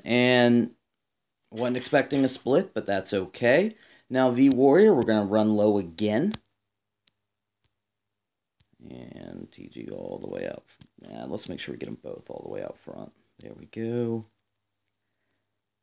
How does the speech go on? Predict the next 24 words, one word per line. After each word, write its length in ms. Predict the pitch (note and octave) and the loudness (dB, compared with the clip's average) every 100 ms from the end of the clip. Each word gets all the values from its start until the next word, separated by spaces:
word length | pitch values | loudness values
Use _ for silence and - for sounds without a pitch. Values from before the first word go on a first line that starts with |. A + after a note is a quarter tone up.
| _ _ _ | _ _ _
Yeah, 180 | - D#2 | -12 -8
this 140 | G2+ | -8
placement's 520 | - A#2 A2+ G#2 - | -4 -4 -2 -6 -8
so 1040 | - - - F3 E3+ F3 E3+ D#3+ D3+ D3+ C#3 | -8 -10 -6 -2 0 4 4 6 6 6 6
important 580 | B2+ B2 A#2+ A2 G2 A2 | 2 4 4 4 2 0
because 480 | F#2 - G2+ G2 - | -2 -6 -6 -6 -8
you 180 | F#2+ - _ - | -10 -12 _ -6
don't 540 | A2 A2+ A#2 A#2 - - - - | -2 0 2 0 -4 -10 -20 -12
want 460 | G#2 G#2 G#2+ G#2 - _ _ - - | -8 -4 -2 -4 -8 _ _ -20 -20
to 100 | - | -14
screw 420 | - - A#2 A2+ | -12 -10 -4 0
it 60 | A2+ | 2
up 160 | G#2+ - | 2 0
if 160 | - | -12
you 60 | F2+ | -2
do 100 | G#2+ | 2
have 140 | G#2+ | 2
a 40 | G#2 | 0
collision 380 | G2+ F#2+ G#2 | -2 -2 -2
like 160 | F#2+ F2+ | -6 -8
we 80 | F2+ | -6
do 180 | A#2 B2 | -2 0
right 160 | B2 | 0
here. 380 | A2 A2 A2 G#2+ | 0 0 0 -2